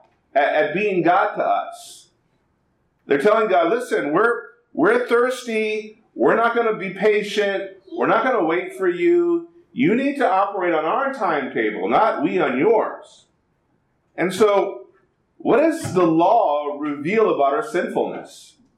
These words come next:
What do we, what do we see in verse two? What specifically about our sinfulness does the law reveal? In what way are, are we sinners?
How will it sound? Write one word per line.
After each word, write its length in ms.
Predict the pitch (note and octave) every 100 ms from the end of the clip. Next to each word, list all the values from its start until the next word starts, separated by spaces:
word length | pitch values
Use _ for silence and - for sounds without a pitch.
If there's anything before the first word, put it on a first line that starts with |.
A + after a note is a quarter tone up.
| _
What 140 | - D#3+
do 80 | A#3
we, 420 | B3 G#3 - -
what 120 | - A#3+
do 100 | B3
we 100 | A#3+
see 260 | - A#3+
in 100 | F#3+
verse 280 | C#3 D3 D3
two? 180 | G#3 F3+ - - - - - - - - - - - - - _ _ - - _ _ _ - - -
What 240 | - A3
specifically 880 | - A#3 G#3 - D#4 C4+ C4+ G3 D#3+
about 240 | D#3 C#3+ D3
our 120 | D3+
sinfulness 840 | - A3+ C4 - A#2 A#2 A#2 - - - - - _
does 200 | C#3+ C#3+
the 80 | D3+
law 280 | D3 C3 C3+
reveal? 600 | C#3 C3+ G#3 C#3+ - - _ _ _ _ _ _ _ _ _ _ _ _ _ _ _ _ _ _ _ _ _ _ _ _ -
In 200 | D3+ D3+
what 280 | G#3 -
way 200 | F3 G3
are, 400 | G3+ E3 D#3+ D3 -
are 240 | C#3 C#3
we 140 | E3 E3
sinners? 760 | - A#3+ G3+ G2+ - - _